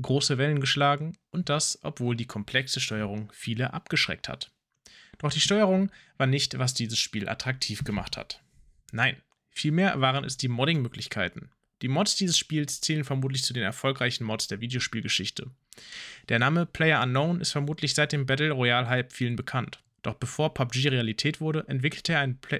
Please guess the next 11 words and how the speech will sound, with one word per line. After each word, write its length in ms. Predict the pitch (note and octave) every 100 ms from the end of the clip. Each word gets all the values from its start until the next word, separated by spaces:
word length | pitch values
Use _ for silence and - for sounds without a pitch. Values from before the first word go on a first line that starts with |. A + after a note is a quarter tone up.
| -
Battle 200 | C#3 C#3
Royale-Modus 600 | B2 A#2 A#2+ A2+ A#2 -
für 100 | -
dieses 260 | B2+ A#2 C3
Spiel. 380 | - A2+ - - _ _ _ _ _ -
Und 140 | C3
kennt 160 | C3+ A#2+
noch 140 | G#2+
wer 120 | A#2
Dean 240 | A2 A2+ G#2+
Hall? 280 | A#2+ D#3